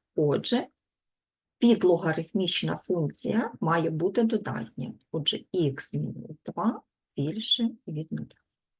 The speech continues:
Тоді розв'язуємо ніби рівняння,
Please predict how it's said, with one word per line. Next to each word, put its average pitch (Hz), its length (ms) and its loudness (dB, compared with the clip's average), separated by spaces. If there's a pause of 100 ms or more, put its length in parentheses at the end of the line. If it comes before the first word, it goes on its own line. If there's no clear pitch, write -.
(1000)
Тоді 233 560 4 (560)
розв'язуємо 180 840 4
ніби 160 440 0
рівняння, 214 800 0